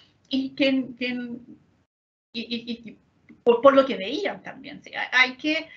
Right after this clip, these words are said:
hay que tener en cuenta que, si bien es cierto, los árabes en algún momento atentaron de forma bastante brutal contra, eh, antes, ¿no es cierto?, de la creada del, antes de, de, del Estado de Israel, atentaron de forma bastante brutal a,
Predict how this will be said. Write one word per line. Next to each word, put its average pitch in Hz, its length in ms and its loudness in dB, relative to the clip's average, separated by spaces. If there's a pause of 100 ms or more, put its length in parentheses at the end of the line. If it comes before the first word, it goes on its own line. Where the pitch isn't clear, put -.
(260)
hay 262 100 -4
que 285 100 -2
tener 294 280 6
en 302 140 -4
cuenta 302 340 2
que, 285 140 -2
si 254 220 -6
bien 277 180 4
es 302 160 2
cierto, 294 320 4
los 240 160 -2
árabes 269 340 4
en 262 100 4
algún 254 260 0
momento 262 560 0
atentaron 226 720 2
de 226 80 -2
forma 247 260 -4
bastante 254 420 -2
brutal 233 580 2 (400)
contra, 240 560 4
eh, 208 320 -4
antes, 247 260 2
¿no 226 60 -8
es 226 80 -12
cierto?, 226 180 -6
de 214 80 0
la 214 80 0
creada 220 240 2
del, 226 180 -4 (140)
antes 226 300 -12
de, 220 260 0
de, 208 160 -4
del 208 140 -6
Estado 240 240 2
de 240 80 4
Israel, 240 400 4 (340)
atentaron 294 640 4
de 302 80 4
forma 285 240 6
bastante 277 460 2
brutal 269 520 4
a, 269 400 6